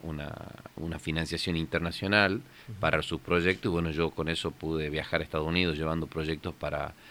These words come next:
Speaker 1: para Tucumán, proyectos que están muy buenos, que, que ya lo vamos a conocer, que son en conjunto. Detrás de lo que yo he llevado trabaja muchísima gente y uno va conociendo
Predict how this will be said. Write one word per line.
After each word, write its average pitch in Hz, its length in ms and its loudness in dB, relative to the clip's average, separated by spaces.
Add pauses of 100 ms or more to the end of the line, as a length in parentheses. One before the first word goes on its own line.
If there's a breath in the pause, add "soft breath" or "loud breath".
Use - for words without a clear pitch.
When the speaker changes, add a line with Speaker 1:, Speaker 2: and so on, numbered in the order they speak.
(180 loud breath)
Speaker 1:
para 85 220 4
Tucumán, 95 460 4
proyectos 80 380 -4
que 78 60 -6
están 80 160 -2
muy 85 180 2
buenos, 87 380 4
que, 76 240 -8 (520 loud breath)
que - 120 -4
ya 82 120 6
lo 82 120 6
vamos 80 240 4
a 73 100 -6
conocer, 101 540 4 (460 loud breath)
que 82 260 4
son 131 180 2
en 131 100 4
conjunto. 92 540 4
Detrás 104 380 6
de 101 100 6
lo 80 140 2
que 78 120 -4
yo 82 120 4
he 90 80 6
llevado 90 420 10
trabaja 82 380 0
muchísima 78 520 -2
gente 95 540 2 (380 loud breath)
y 98 100 4
uno 123 160 6
va 113 120 10
conociendo 101 880 4